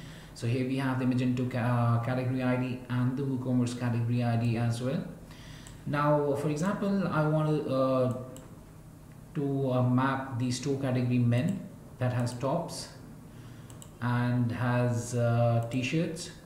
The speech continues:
with the WooCommerce category. So I'll choose men. According to that, I'll choose clothing.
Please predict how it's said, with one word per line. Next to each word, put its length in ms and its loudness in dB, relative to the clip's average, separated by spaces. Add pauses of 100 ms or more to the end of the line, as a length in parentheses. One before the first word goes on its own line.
(380)
with 220 0
the 80 4
WooCommerce 560 2
category. 600 -2
So 200 -4
I'll 200 2
choose 340 0
men. 420 2 (1800)
According 340 2
to 180 0
that, 400 0
I'll 160 0
choose 280 0
clothing. 640 0